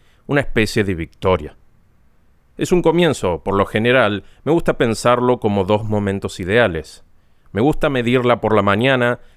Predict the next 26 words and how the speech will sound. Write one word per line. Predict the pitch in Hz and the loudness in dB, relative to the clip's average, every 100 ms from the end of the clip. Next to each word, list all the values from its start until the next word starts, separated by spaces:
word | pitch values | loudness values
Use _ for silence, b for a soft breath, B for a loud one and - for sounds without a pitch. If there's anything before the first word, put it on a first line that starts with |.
| _ | _
ya | 123 139 | -2 -2
que | - 139 147 | 0 0 0
eso | - 135 | 0 0
puede | 139 139 | 2 2
representar | 127 120 104 - 98 117 117 120 | 0 -2 -4 -4 -2 0 0 0
su | 113 | -2
nivel | 104 98 117 | 0 2 0
basal | 117 107 - 110 107 98 | 2 0 0 0 0 0
real, | 101 123 113 82 - - _ - | 0 2 2 -2 -12 -20 _ -6
típicamente | 156 - 147 123 123 123 120 | -4 -4 -2 0 0 0 0
dentro | 110 117 120 120 | 2 2 2 0
de | 104 98 | 2 0
la | 92 87 | 0 -2
primera | - 92 117 123 | -2 0 2 4
hora | 131 131 | 4 2
después | 104 - 117 107 | 0 -2 0 2
de | 104 | 2
despertarse, | 101 - 117 117 135 107 - 104 113 b - | 0 0 -2 0 0 0 -4 -6 -6 b -4
preferiblemente | 165 - 139 135 127 123 127 123 110 117 120 | -2 0 0 0 0 2 2 2 2 0 0
antes | 123 120 123 123 | 0 0 0 0
de | 123 | 0
tomarse | - 101 95 92 104 | 0 0 0 0 -6
su | - 98 | -6 -6
taza | 92 82 87 | -6 -6 -8
de | 80 82 | -8 -10
café. | 104 - 101 | -8 -4 -4